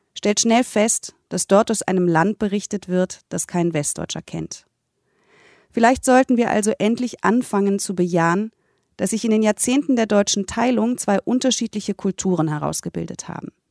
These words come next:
mit unterschiedlichen Prägungen, unterschiedlichen Wertvorstellungen und unterschiedlichen Codes.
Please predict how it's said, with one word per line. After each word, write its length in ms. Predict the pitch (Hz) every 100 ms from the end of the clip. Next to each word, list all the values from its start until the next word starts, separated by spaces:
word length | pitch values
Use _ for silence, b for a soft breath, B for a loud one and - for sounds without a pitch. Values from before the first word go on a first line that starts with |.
| _
mit 160 | - 170
unterschiedlichen 580 | 185 196 202 190 175 175
Prägungen, 680 | - 214 233 254 254 262 277
unterschiedlichen 680 | 196 185 175 185 - - 160
Wertvorstellungen 880 | 175 190 208 202 208 196 196 196 196 -
und 180 | 185
unterschiedlichen 760 | - 180 180 - 185 185 - 185
Codes. 460 | - 160 - -